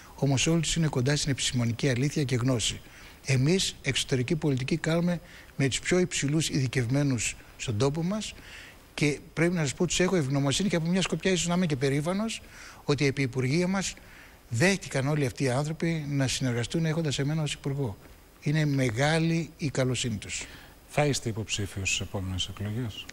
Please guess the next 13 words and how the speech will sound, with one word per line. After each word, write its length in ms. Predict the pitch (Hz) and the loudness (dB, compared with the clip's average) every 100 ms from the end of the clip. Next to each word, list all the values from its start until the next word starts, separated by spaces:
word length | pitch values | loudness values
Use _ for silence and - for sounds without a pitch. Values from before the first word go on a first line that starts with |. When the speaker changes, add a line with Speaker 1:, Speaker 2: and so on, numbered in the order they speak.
| - | -4
Speaker 1:
Δεν 120 | 147 | 0
με 80 | 143 | 2
απασχολούν 520 | 135 127 - 110 104 | 2 -2 -2 -2 0
αυτά 160 | 101 107 | -2 -2
τα 80 | 95 | -2
πράγματα. 480 | 101 110 101 107 127 | 0 0 0 0 0
Σας 220 | - 117 | 0 2
είπα, 220 | 143 127 | 2 2
δεν 140 | 120 139 | 2 2
είμαι 140 | 127 | 0
πολιτικός. 720 | - 98 92 - 123 170 - - - - - | 0 -2 -4 -2 -2 -2 -6 -12 -16 -18 -4
Είμαι 160 | - 151 | 0 2
πολιτικών. 680 | - 131 127 - 131 101 | 2 2 0 0 0 0